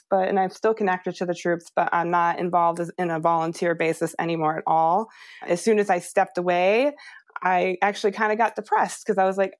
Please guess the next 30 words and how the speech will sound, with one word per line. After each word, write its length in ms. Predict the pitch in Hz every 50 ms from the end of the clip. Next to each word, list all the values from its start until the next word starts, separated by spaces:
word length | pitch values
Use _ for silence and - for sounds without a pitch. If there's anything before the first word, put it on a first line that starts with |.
| _ _ -
"This 320 | 202 185 202 233 302 302
was 140 | 294 247 214
my 160 | 208 180 165
life. 400 | 165 170 196 247 247 202 - - -
This 160 | 202 214 220
was 120 | 208 190 175
my 120 | 180 170 175
hobby. 560 | - 196 196 208 226 247 269 277 294 302 285 247
This 140 | 208 202 -
is 120 | 208 196 196
what 120 | 202 202 185
I 40 | 180
enjoyed 440 | 170 175 170 185 185 180 170 165
doing. 460 | - 196 196 208 220 240 254 254 262 247
That 120 | 208 180
was 120 | 180 -
my 100 | 185 175
passion." 600 | 175 - - 185 175 170 165 - - - - - 202 _ - - - - - -
And 140 | - 185 202
then 280 | 190 202 208 202 202 202 -
I 80 | 190 190
remembered 520 | 196 196 202 202 202 196 190 185 185 190 _ _ _ _ _ - -
I 60 | 294
have 180 | 320 330 311 254
this 180 | 247 220 - _ _ -
blog 480 | 226 254 302 294 202 185 190 - -
that 100 | - 92
I 120 | 90 69 -
started, 600 | - - 196 185 - - 170 170 170 165 170 - - -
and 400 | - 190 190 185 180 180 175 185